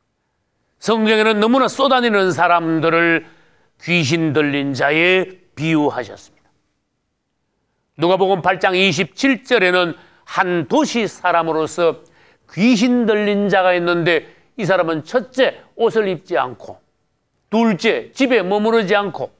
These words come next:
셋째, 바깥으로 나가서 무덤 사이에서만 살더라. 오늘날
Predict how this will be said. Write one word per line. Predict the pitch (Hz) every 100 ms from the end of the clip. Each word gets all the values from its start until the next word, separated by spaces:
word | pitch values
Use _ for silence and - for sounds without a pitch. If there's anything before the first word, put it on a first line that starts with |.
| _ _ _ _ _
셋째, | - 208 196 190 175 - _ _ _
바깥으로 | 190 160 180 - 165
나가서 | 156 151 143 135 160 147 - - _
무덤 | 147 226 214 208 190
사이에서만 | - 220 233 214 190 220 202 214
살더라. | 180 - 123 113 - - _ _ _ _ _ _ _ _ _ _ _ _ _ _ _ _ _ _ _ _ _ _
오늘날 | - 226 220 208 208 214 190